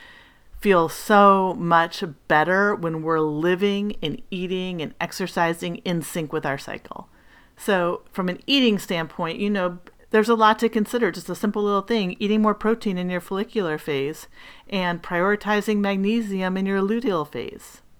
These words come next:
And then finally, I'm gonna end here with number fourteen.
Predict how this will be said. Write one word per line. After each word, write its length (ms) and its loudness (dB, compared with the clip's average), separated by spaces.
And 140 2
then 120 4
finally, 460 0
I'm 140 -2
gonna 120 -6
end 240 -4
here 100 -2
with 100 -2
number 280 0
fourteen. 920 -4